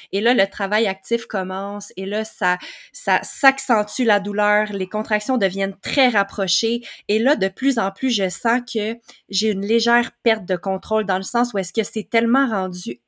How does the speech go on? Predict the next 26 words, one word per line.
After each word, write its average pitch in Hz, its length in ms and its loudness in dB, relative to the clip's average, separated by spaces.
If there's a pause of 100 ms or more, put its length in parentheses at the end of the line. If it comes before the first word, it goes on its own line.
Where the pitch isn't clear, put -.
(120)
intense. 240 840 2 (1000)
Est-ce 214 200 2
que 302 100 0 (180)
à 202 60 4
ce 220 160 -2
moment-là, 208 480 0
toi, 220 260 -2
t'as 214 140 -2
un 185 280 0
outil 226 360 -2
que 220 140 -6
t'aimes 196 440 -4 (140)
donner 202 400 0
à 196 80 2
tes 185 220 -6
clientes ? 190 480 -6
Tu 285 120 -4
sais, 247 80 2
je 220 80 -2
sais 214 80 -4
pas, 226 140 0
quelque 220 200 -2
chose 220 180 0
de 185 80 -2
signature, 220 760 0
une, 190 180 -4